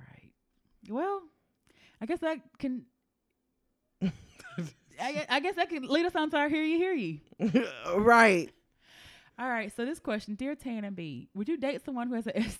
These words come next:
Speaker 1: T D they cannot get rid of, such as H I V or herpes, and they tell you this up front?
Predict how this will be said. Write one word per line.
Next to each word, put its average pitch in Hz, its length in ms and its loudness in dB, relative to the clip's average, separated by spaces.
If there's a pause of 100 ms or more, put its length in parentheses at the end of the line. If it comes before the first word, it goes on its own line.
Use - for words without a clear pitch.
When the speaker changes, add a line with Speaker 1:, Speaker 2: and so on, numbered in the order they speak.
(120)
Speaker 1:
T 247 120 0
D 180 360 -2 (380)
they 208 140 -2
cannot 196 320 -2
get 196 160 -6
rid 170 100 -4
of, 160 220 -4
such 180 160 -8
as 175 120 -8
H 165 180 -8
I 160 80 -6
V 156 120 -10
or 151 80 -8
herpes, - 500 -14
and 170 120 -10
they 160 100 -2
tell 196 220 -4
you 185 160 -8
this 165 180 -8
up 156 160 -10
front? - 280 -18